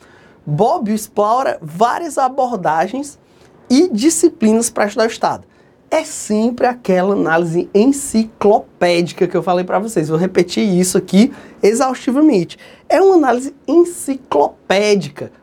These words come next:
ou seja, ele vai mostrar todas as visões que se pode ter sobre o objeto de ensino,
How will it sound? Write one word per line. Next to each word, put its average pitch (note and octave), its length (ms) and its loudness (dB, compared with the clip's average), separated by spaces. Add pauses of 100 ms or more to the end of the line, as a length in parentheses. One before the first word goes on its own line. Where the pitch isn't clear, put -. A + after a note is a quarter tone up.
ou G#3+ 160 2
seja, F#3 400 2 (240)
ele F4+ 200 2
vai C#4 220 2
mostrar D4+ 500 -2 (120)
todas D4+ 760 2
as C4 240 0
visões C4 480 0
que - 120 -18
se - 200 -4
pode C#4 360 -2
ter C#4 280 0
sobre G#3 280 0
o E3+ 120 2
objeto D#3+ 500 -4
de D#3 140 -4
ensino, D#3+ 640 0